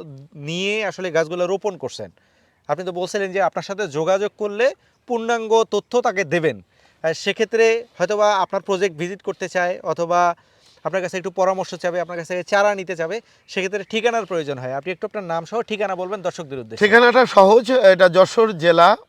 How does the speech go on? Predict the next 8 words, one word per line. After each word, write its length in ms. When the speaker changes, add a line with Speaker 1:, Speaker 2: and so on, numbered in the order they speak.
Speaker 2:
মনিরামপুর 640
উপজেলা, 500
মুলচিকুন্নি 500
গ্রাম। 260
আর 220
আমার 240
নাম 220
মোহাম্মদ 360